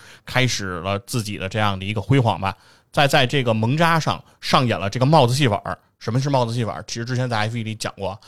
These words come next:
帽子戏法儿的意思就是杆位排第一，就是在排位赛上要获得杆位排到第一，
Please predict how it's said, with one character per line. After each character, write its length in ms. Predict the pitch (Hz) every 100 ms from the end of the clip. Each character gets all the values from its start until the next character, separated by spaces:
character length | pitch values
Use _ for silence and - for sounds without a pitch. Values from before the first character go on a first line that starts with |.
| - - -
帽 160 | 151
子 100 | 151
戏 100 | 165
法 120 | 123
儿 100 | 80
的 60 | 98
意 100 | 117
思 160 | - 104
就 200 | 110 104
是 340 | - 85 - _ _ _ _
杆 280 | 165 160
位 260 | 165 147 - _ _ _ _ _ _ _ _
排 180 | - 107
第 280 | 113 95
一， 120 | 101 120
就 120 | -
是 140 | 110 117
在 260 | 123 110 101 -
排 160 | -
位 100 | 120
赛 220 | 175 160 104
上 180 | - - _
要 100 | 98
获 200 | 104 113
得 100 | 104
杆 180 | 110 123
位 180 | 127 - _ _
排 100 | -
到 120 | 101 101
第 140 | 98
一， 240 | 92 92